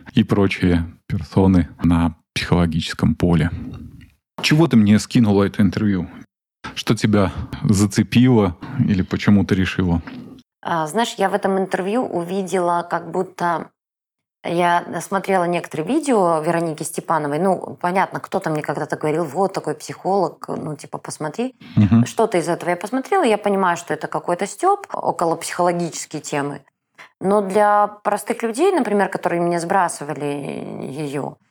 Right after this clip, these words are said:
Speaker 2: это не было стебом. Та информация, которую озвучивала данный специалист в своих роликах, она была воспринята как руководство к действиям,
Speaker 1: Мгм.
Speaker 2: да, некоторых людей.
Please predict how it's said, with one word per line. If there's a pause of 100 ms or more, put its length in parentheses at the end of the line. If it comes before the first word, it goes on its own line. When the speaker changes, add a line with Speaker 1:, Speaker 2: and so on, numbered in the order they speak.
(140)
Speaker 2:
это
не
было
стебом. (160)
Та
информация,
которую (400)
озвучивала (100)
данный
специалист
в
своих
роликах, (300)
она
была
воспринята
как
руководство
к
действиям,
Speaker 1:
Мгм.
Speaker 2:
да,
некоторых
людей.